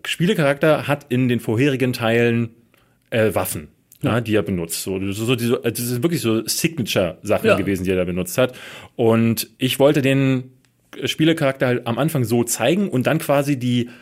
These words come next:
Speaker 1: äh, Werdung in die neue Form des Charakters,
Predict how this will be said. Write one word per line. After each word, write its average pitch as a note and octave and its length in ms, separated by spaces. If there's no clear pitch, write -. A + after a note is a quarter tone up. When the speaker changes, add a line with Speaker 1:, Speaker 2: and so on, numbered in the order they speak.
Speaker 1:
äh, A#2+ 120
Werdung C#3+ 580
in B2+ 160
die A#2+ 280
neue A#2+ 320
Form A2+ 360
des F#2 120
Charakters, - 580